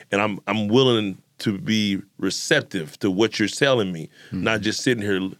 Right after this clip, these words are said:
Speaker 1: like, hearing you, but listening, right?
Speaker 2: Mm-hmm.
Speaker 1: Which is the difference.
Speaker 2: Mm-hmm.
Speaker 1: And understanding that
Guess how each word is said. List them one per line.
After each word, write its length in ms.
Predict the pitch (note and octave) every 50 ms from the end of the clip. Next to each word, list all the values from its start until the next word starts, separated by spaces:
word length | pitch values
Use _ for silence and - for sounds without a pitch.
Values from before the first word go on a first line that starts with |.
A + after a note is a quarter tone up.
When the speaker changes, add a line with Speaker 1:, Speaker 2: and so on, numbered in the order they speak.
| _ _ _ _ _ _
Speaker 1:
like, 180 | - G2+ F#2 -
hearing 360 | - C#3 D3 C#3+ B2+ G#2+ F2+
you, 220 | D#2+ D#2 D#2 D#2+ E2
but 160 | F2+ F#2+ F2+
listening, 600 | F2+ F#2+ A#2+ C3 - - - D3+ D#3 D#3+ D#3 - _ _
right? 220 | - F2+ F2+ F2+ E2
Speaker 2:
Mm-hmm. 100 | D#2 F#2
Speaker 1:
Which 160 | G#2 - -
is 140 | A2 G2+ G2
the 80 | G2
difference. 600 | F#2 G2 B2+ C3+ - - G2 D2+ - - - - _ _ - - - - -
Speaker 2:
Mm-hmm. 340 | - G2 F2 D#2 F2 F2+ F2+
Speaker 1:
And 300 | G2+ G2+ G2+ G2 F#2+ - -
understanding 760 | G#2 A2+ A#2+ A2 A2 G#2 - - A2+ A2 G#2+ G#2+ G2+ G2 F#2+
that 280 | F#2+ F#2 F2+ F2 E2